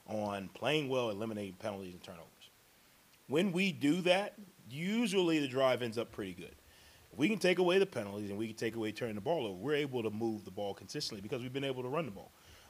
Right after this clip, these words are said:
Um, you know, you go back to Saturday night, the first play of the game, we got the ball in the minus ten because of a special teams penalty.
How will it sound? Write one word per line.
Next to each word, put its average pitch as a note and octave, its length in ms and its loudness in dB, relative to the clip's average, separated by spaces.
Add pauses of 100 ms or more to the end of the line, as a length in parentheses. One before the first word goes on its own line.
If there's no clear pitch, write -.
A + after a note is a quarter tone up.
Um, G2 500 -2 (720)
you G#2+ 120 -6
know, G#2 60 -2
you G#2 120 -6
go A2+ 140 -4
back G#2 200 2
to G#2+ 60 -6
Saturday A2 300 0
night, C3+ 220 0
the F2+ 60 -10
first C3 280 -4
play C3 140 0
of G#2+ 60 -2
the A2+ 60 -4
game, C#3+ 240 2
we G#2+ 80 -4
got G2+ 120 0
the G#2 60 -12
ball G#2 140 -4
in G2+ 80 -4
the F#2+ 40 -8
minus G2 320 -8
ten F3 280 2
because G#2+ 220 -4
of G3 60 -8
a F#3+ 40 -10
special - 320 -10
teams F#2 180 -12
penalty. - 400 -8